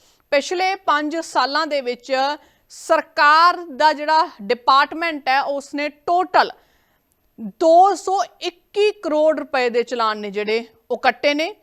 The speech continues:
ਤਾਂ ਅਜਿਹੇ ਦੇ ਵਿੱਚ ਦੋ ਸੌ ਇੱਕੀ ਕਰੋੜ ਦੇ ਜਿਹੜੇ ਚਲਾਨ ਕੱਟੇ ਨੇ, ਉਹਨਾਂ ਦੇ ਵਿੱਚੋਂ ਇੱਕ ਸੌ ਉੱਨੀ ਕਰੋੜ ਤੋਂ ਲਗਭਗ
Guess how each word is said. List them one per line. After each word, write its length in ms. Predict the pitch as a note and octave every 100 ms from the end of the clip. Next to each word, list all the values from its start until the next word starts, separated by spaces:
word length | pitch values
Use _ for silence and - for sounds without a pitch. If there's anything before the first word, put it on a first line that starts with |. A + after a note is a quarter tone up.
| _ _ _
ਤਾਂ 120 | E4 C#4
ਅਜਿਹੇ 360 | C4 C#4+ G#4+
ਦੇ 120 | F#4+ F#4
ਵਿੱਚ 220 | F#4 G4
ਦੋ 260 | B3+ C#4 C#4+
ਸੌ 180 | F4+ E4
ਇੱਕੀ 460 | - D#4 - F#4+
ਕਰੋੜ 380 | F#4 E4 D#4 D#4
ਦੇ 180 | C#4+ C#4+
ਜਿਹੜੇ 220 | C4 C4
ਚਲਾਨ 360 | C4+ C4 A#3+ C4
ਕੱਟੇ 320 | C4+ - D#4
ਨੇ, 100 | D#4+
ਉਹਨਾਂ 200 | E4+ E4+
ਦੇ 100 | E4
ਵਿੱਚੋਂ 240 | D4+ F#4
ਇੱਕ 120 | E4 -
ਸੌ 200 | - F4
ਉੱਨੀ 500 | D4+ E4 F4+ A4 A4
ਕਰੋੜ 300 | E4+ C#4+ C#4+
ਤੋਂ 360 | D4 D4 C#4+ D#4+ - _ _
ਲਗਭਗ 720 | A#3+ C#4 D#4+ D4+ - E4 B3+